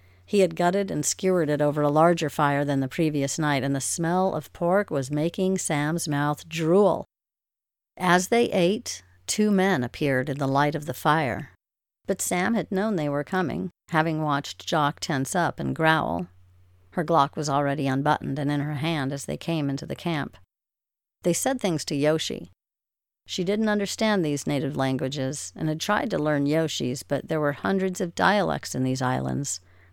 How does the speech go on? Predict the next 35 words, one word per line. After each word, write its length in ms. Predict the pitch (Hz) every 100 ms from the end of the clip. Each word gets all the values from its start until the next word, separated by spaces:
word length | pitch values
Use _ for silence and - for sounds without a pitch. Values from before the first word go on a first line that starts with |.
| -
There 80 |
was 160 | 139 131
no 180 | 147 160
hope 240 | 180 175
of 140 | 165 175
learning 300 | 185 185 185
them 120 | 185
all. 400 | 202 156 143 147 _ - - _ _
She 180 | - 220
had 80 | 196
often 300 | 202 220 196
reflected 500 | 175 - 190 - 151
that 140 | 151
more 240 | 180 208 208
languages 600 | 165 170 196 196 233 208
would 120 | 175
be 120 | 160
lost 500 | 147 143 170 196 -
before 320 | 165 - 165
anyone 420 | - 175 202 208 208
even 320 | 185 175 165
knew 140 | 165
of 140 | 156 165
their 180 | 175
existence. 760 | 160 - 175 - 92 - - - - - _ _ _ _ _ _ _ -
"They 240 | 185 180 -
ask, 500 | 247 247 175 - - -
what 220 | 202 233
are 140 | 208
we 220 | 165 208 262
doing 320 | 226 190 185
here 380 | - 208 170 -
in 200 | - 175
their 200 | 175 190
lands?" 640 | 180 180 180 - - -